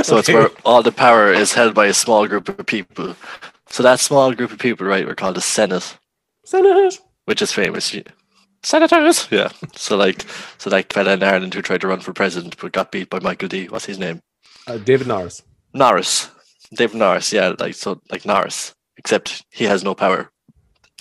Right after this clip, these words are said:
Speaker 1: It's like Palpatine, except lots of Palpatines.
Speaker 2: <laughs> We are all in charge of the Senate.
Speaker 1: I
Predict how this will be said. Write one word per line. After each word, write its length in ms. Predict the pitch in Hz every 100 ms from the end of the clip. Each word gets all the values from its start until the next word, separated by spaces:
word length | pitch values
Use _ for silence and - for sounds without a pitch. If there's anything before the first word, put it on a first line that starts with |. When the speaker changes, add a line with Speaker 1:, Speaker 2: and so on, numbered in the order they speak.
| - - -
Speaker 1:
It's 140 | -
like 180 | 151 -
Palpatine, 680 | 156 135 - - 107 98 87
except 340 | 90 - 101 87
lots 260 | 104 -
of 80 | 110
Palpatines. 680 | - 107 - - 92 80 - - - - - - - - _
Speaker 2:
<laughs> 680 | - - - - - 147 170 _ - 170 -
We 200 | 185 131
are 120 | 110
all 260 | 110 123 107
in 160 | 107
charge 460 | - 120 107 101 101
of 120 | 104
the 100 | 101
Senate. 640 | 101 - 117 104 107 - - 170 -
Speaker 1:
I 200 | 104